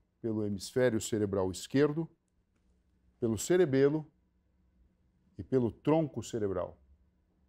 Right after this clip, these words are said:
Quando um vaso sanguíneo que leva nutrientes, oxigênio, para que essas células possam funcionar de forma adequada, entope,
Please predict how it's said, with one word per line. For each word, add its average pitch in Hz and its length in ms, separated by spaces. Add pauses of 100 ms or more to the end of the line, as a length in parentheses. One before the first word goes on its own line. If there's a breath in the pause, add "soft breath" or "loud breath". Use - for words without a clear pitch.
(480)
Quando 214 280
um 208 120
vaso 165 280
sanguíneo 113 600
que - 160
leva 110 540 (720)
nutrientes, 143 1040
oxigênio, 113 800 (480)
para 104 160
que - 80
essas 113 220
células 165 360
possam 147 360
funcionar 131 420
de 101 80
forma 113 300
adequada, 98 360
entope, 131 460